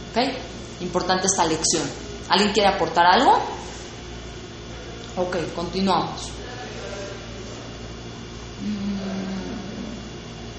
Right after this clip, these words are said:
Ok. Otro más, sí. Pasó.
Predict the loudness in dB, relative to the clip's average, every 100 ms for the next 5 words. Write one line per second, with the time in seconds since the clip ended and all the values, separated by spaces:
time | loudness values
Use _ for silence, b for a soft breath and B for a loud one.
0 | -10 -10 -10 -10 -10 -10 -12 -10 -10 -10
1 | -10 -10 -12 -10 -10 -10 -12 -12 -12 -12
2 | -12 -12 -12 -10 -6 -2 0 0 -4 -10
3 | -12 -12 -12 -10 -10 -10 -10 -10 -10 -6
4 | -6 -6 -8 -8 -10 -10 -10 -8 -10 -10
5 | -10 -10 -10 -10 -10 -10 -10 -10 -10 -10
6 | 2 4 6 4 4 4 4 4 2 -6
7 | -10 -12 -12 -12 -12 -12 -12 -10 -10 -10
8 | -10 -10 -10 -10 0 2 6 8 8 6